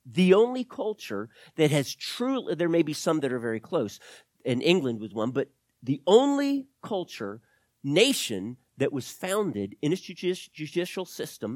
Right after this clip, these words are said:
and its laws on the Bible. That's right. Now, I'm gonna suggest to you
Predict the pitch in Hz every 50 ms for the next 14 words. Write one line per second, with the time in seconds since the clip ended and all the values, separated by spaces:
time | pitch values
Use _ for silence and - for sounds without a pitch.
0 | - - 131 135 165 _ - - 208 185 107 87 92 104 - - _ _ _ _
1 | _ - 127 135 143 156 156 180 202 180 147 - 78 - _ _ _ _ _ _
2 | _ _ _ _ _ _ _ _ _ _ _ _ _ _ _ _ _ _ _ _
3 | _ _ _ _ _ _ _ _ _ _ _ _ _ _ _ _ _ _ _ _
4 | - - 123 - - 277 - - - _ _ _ _ _ _ _ _ _ _ _
5 | _ _ _ _ _ _ _ _ _ _ _ - - _ - 196 196 - 92 -
6 | _ _ _ _ _ _ _ _ _ _ _ _ _ _ _ _ _ _ - 156
7 | 208 247 247 202 - 165 143 113 127 113 107 - - - - 90 80 - 107